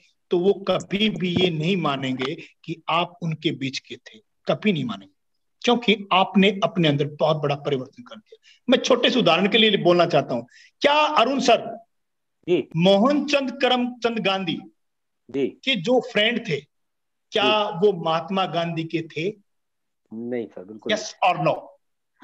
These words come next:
Speaker 2: बिल्कुल नहीं
Speaker 1: नहीं
Speaker 2: सर।
Speaker 1: थे। क्या अरुण सर, मेरा आपसे भी है, मैं, क्या आप जब से network marketing में आए हो, क्या जो आपके friend थे,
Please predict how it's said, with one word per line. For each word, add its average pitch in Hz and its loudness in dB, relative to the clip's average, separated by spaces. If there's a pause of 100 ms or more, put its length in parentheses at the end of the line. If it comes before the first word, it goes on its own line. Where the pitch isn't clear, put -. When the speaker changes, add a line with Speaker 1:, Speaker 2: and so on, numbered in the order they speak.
(380)
Speaker 2:
बिल्कुल 160 -4
नहीं 101 -4
Speaker 1:
नहीं 160 -6
Speaker 2:
सर। - -12
Speaker 1:
थे। 285 -16 (840)
क्या 254 2 (160)
अरुण 285 0
सर, 254 2
मेरा 220 2
आपसे 196 0
भी 208 0
है, 202 2
मैं, 190 0 (400)
क्या 233 0
आप 233 -4
जब 214 0
से 226 -2
network 180 -2
marketing 165 -4
में 156 -2
आए 143 2
हो, 127 -6 (540)
क्या 220 0
जो 202 0
आपके 175 -2
friend 175 -4
थे, 160 -8